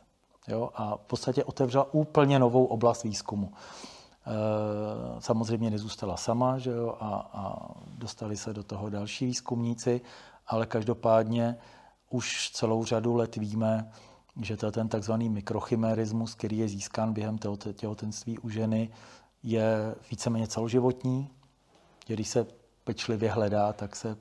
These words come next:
i po deset-, desítkách let dohledají ty, ty původně embryonální buňky v ženě. A, eh, byla provedena celá řada experimentů tam, kde můžeme dělat experimenty na, na, na nějakých, eh, modelových organismech, na myších, na potkanech a na dalších,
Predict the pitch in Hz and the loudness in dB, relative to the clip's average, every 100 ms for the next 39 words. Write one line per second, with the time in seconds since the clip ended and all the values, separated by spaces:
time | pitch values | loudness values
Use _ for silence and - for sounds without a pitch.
0 | _ 101 - 101 98 110 - _ _ 117 | _ -12 -6 -4 -4 -6 -8 _ _ -8
1 | 98 - 110 - 110 107 110 104 107 104 | -8 -8 -10 -2 -2 -2 -4 -6 -4 -4
2 | 110 107 104 107 104 107 101 - - - | -2 0 0 -2 -4 -6 -6 -14 -20 -8
3 | - 113 110 101 107 113 117 113 113 110 | -4 -4 -4 -2 -2 -2 -2 0 2 2
4 | 107 101 98 104 110 127 117 127 131 143 | 2 0 -2 -4 -2 -2 0 2 2 -2
5 | - - - - _ _ - 120 120 123 | -6 -20 -20 -20 _ _ 8 10 10 8
6 | - - - - 127 117 117 110 117 120 | 0 -18 -20 -8 -2 2 2 2 8 8
7 | 120 120 110 113 117 117 113 117 - 110 | 8 4 6 6 6 6 4 0 0 4
8 | 110 110 113 107 110 110 - - - 113 | 4 4 0 0 2 0 -4 -8 -4 -2
9 | 107 110 110 110 117 113 - 98 101 107 | 2 2 2 0 -4 -4 -2 0 0 0
10 | 107 101 101 107 101 92 - 104 101 104 | 0 0 0 0 -2 -6 -6 -4 -2 -2
11 | 101 107 104 98 104 98 92 98 101 98 | -4 -4 -4 -4 -6 -8 -6 -6 -4 -4
12 | 98 104 101 - - - - - 117 104 | -4 -6 -8 -14 -20 -20 -20 -12 -6 -2
13 | 104 107 107 107 107 104 104 104 104 101 | 0 2 2 2 -2 -4 -2 0 0 -2
14 | 107 110 - 98 101 101 107 101 98 110 | -2 -2 -2 -2 -2 -4 -8 -6 -6 -6
15 | 104 - 101 101 104 - 107 101 101 104 | -8 -6 -4 -4 -6 -8 -6 -4 -4 -6
16 | - 107 107 - | -6 -8 -10 -14